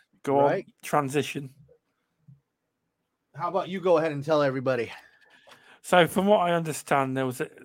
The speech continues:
Speaker 1: letter sent to certain users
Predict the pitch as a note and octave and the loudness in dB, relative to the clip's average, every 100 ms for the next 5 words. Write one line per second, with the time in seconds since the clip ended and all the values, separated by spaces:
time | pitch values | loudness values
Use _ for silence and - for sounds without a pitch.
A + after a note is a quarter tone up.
0 | - D3 C3 C#3+ C#3+ B2+ G#2+ - _ - | -20 -14 -6 -4 -2 -2 -4 -14 _ -10
1 | - C3 B2+ - - C#3+ B2+ A#2 A#2+ A#2 | -4 -4 -6 -10 -6 -4 -2 -2 -6 -6
2 | A#2 B2 A#2+ G#2+ G#2 G#2+ - - | -8 -6 -4 -6 -8 -12 -14 -18